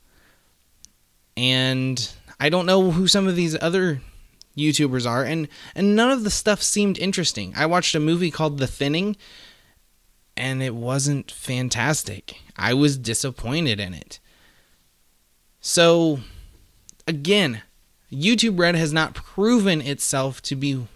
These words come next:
valuable to me. Um,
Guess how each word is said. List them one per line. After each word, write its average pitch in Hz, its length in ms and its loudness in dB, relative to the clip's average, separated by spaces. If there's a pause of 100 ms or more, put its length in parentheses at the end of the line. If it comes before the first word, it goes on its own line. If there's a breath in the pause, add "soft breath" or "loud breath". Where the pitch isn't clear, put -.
(200)
valuable 120 840 0 (100)
to 135 140 -4
me. 127 420 -4 (640 soft breath)
Um, 117 540 -4